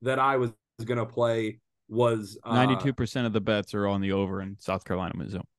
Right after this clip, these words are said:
Speaker 1: That scares me. So that's why it wasn't an automatic play for me. And, uh, the last one that I was gonna play, which it's purely just you're looking at it, under thirty-four and a half Air Force Navy. I, I, Air
Speaker 2: Look,
Speaker 1: Force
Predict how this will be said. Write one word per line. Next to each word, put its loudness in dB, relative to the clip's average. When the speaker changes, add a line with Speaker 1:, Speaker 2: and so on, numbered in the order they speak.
Speaker 1:
That -2
scares -2
me. -18
So -2
that's -4
why -2
it -6
wasn't -2
an -6
automatic -4
play 2
for -8
me. -6
And, 0
uh, -4
the 2
last 0
one -2
that 0
I 4
was 0
gonna -2
play, -2
which -4
it's -4
purely 4
just 0
you're 0
looking 0
at -2
it, -2
under 6
thirty-four 0
and -2
a 0
half -2
Air 0
Force -2
Navy. -2
I, 2
I, -2
Air -14
Speaker 2:
Look, 12
Speaker 1:
Force 8